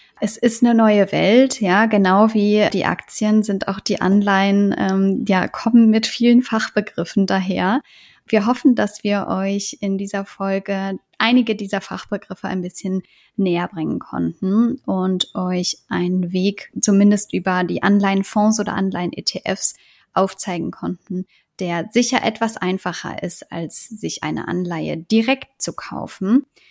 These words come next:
und auch, wie du, Saskia, eben gesagt hast, auch einige Vorteile bringt.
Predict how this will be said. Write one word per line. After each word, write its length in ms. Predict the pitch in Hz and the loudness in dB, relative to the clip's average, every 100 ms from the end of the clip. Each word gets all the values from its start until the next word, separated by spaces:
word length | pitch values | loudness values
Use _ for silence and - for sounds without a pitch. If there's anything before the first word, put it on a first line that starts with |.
| _ - | _ 0
und 300 | 214 220 165 | 2 2 2
auch, 260 | 185 202 | 0 0
wie 260 | 185 185 180 | -2 -2 -2
du, 260 | 185 185 | -4 -4
Saskia, 380 | 185 190 - 170 | -2 -2 -2 -2
eben 220 | - 175 | 0 0
gesagt 380 | 185 190 180 - | -2 -2 -2 -4
hast, 200 | 185 - | -6 -4
auch 160 | 170 - | -6 -6
einige 380 | - 180 175 165 | -4 -2 -4 -8
Vorteile 540 | - - 190 180 196 | -6 -6 -6 -6 -6
bringt. 460 | 220 190 247 - | -4 0 0 0